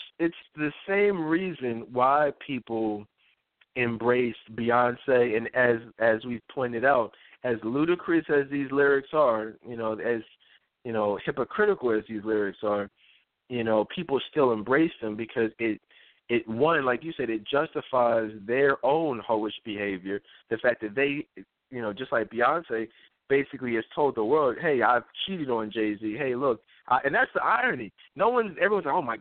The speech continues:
God, Jay-Z cheated on Beyonce." But if you really look at the, the lyrics like we have tonight, well, she not only, she cheated on him too. 'Cause you can't have one without the other. Either it's true or it's not.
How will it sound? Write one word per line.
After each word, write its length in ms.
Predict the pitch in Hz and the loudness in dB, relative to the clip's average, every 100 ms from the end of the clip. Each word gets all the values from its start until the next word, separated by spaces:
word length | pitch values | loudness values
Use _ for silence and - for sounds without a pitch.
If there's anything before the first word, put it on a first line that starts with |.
| - | -4
God, 260 | 196 196 127 - - - | 0 0 0 -8 -20 -4
Jay-Z 380 | 202 180 233 196 - | -2 -2 -6 -8 -6
cheated 220 | 247 214 202 | -6 -2 0
on 180 | 185 | 2
Beyonce." 520 | 156 196 247 - 151 139 | 2 0 0 0 0 2
But 180 | 139 - _ _ _ _ | 0 -2 _ _ _ _
if 140 | 165 | -6
you 280 | 180 175 160 | -4 -4 -2
really 200 | 196 214 | 2 2
look 180 | 185 190 | 2 -2
at 80 | 165 | -4
the, 200 | 151 139 | -4 -2
the 80 | 135 | 0
lyrics 360 | 147 440 370 - | 2 0 -2 -4
like 140 | 123 | -4
we 160 | 143 185 | -4 0
have 220 | 151 139 | 0 0
tonight, 480 | 131 123 214 208 175 _ _ _ _ _ _ _ | -4 -4 -2 -2 -6 _ _ _ _ _ _ _
well, 120 | 180 170 165 | -10 -8 -6
she 120 | 254 | -4
not 200 | 214 208 | 0 2
only, 240 | 202 190 170 | 4 2 0
she 100 | 254 240 | -6 -8
cheated 160 | 233 370 | -4 0
on 160 | 381 | 0
him 200 | 190 185 - | -2 -6 -2
too. 260 | 285 - - _ _ _ _ _ _ _ | 0 -2 -4 _ _ _ _ _ _ _
'Cause 100 | 202 | -6
you 80 | 180 | -4
can't 220 | 269 247 | 0 0
have 300 | 202 233 208 | 2 2 2
one 340 | 139 165 190 175 | 2 2 2 2
without 320 | 160 170 156 | 2 2 0
the 120 | 160 | 0
other. 180 | 151 143 | 2 2
Either 320 | 135 180 160 | 0 -2 0
it's 120 | 135 - - | 0 -2 -10
true 100 | 277 | -4
or 200 | 247 180 | 0 2
it's 160 | 143 - | 2 0
not. 240 | 208 - | -2 -2